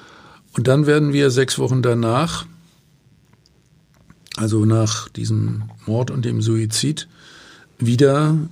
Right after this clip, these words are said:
in die Region Verden, äh, gerufen. Äh, jetzt hatte ein Hund,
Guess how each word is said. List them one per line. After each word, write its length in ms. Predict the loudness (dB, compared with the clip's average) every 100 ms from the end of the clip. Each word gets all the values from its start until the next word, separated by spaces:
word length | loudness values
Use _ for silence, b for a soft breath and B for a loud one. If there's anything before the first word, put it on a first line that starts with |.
| -4
in 380 | -2 0 -2 -4
die 160 | -4
Region 800 | -2 -2 0 0 2 2 0 -4 -8
Verden, 680 | -6 0 2 2 -2 -4 -8 -12 -8
äh, 380 | -6 -6 -8 -4
gerufen. 680 | 0 2 2 2 0 -2 -8 -20 B B B B B B B B B B _ _ -6
Äh, 180 | -4 0
jetzt 360 | 0 0 0
hatte 200 | 0 0
ein 240 | 0 0 2
Hund, 500 | 4 4 0 -4